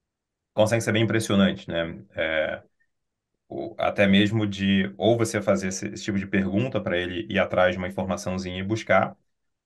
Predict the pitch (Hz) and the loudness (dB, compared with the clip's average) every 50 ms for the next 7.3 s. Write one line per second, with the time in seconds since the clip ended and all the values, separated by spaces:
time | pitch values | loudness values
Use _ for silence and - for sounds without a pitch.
0 | _ - - 113 117 120 131 135 107 - 139 131 123 110 107 113 120 117 104 95 | _ -4 2 2 2 4 4 2 0 2 0 2 6 6 8 8 8 6 4 0
1 | 101 104 113 107 110 110 107 - - - 110 104 107 104 104 101 98 98 92 90 | 0 0 0 0 -2 -4 -6 -8 -14 -12 -6 -4 0 2 4 4 6 6 4 4
2 | 87 - - - - - - 95 95 98 117 131 - 127 113 - - 120 113 110 | 2 -2 -4 -8 -14 -10 -6 -2 0 2 2 2 0 -2 -6 -2 0 0 2 2
3 | 98 98 - 110 117 117 - - - 107 - - 95 95 104 107 117 117 107 101 | 2 2 2 0 0 0 -2 -6 -10 -8 -2 2 4 6 6 6 4 2 2 2
4 | 104 117 - - _ _ _ _ _ _ - - 101 101 101 - 127 120 117 - | 2 0 -2 -6 _ _ _ _ _ _ -4 0 2 2 2 2 0 -2 2 4
5 | 107 110 113 117 117 101 98 - - 107 104 101 - 104 104 101 - 104 101 101 | 4 4 4 4 2 2 0 0 -2 -4 -4 -2 -2 -2 -2 0 -2 -2 0 0
6 | 98 98 - 95 95 101 104 104 98 95 95 90 95 98 98 98 - 92 92 90 | -2 -2 0 2 2 2 2 2 -2 -2 -2 0 0 0 0 0 0 0 0 0
7 | - - - - - - | 0 -4 -10 -16 -20 -20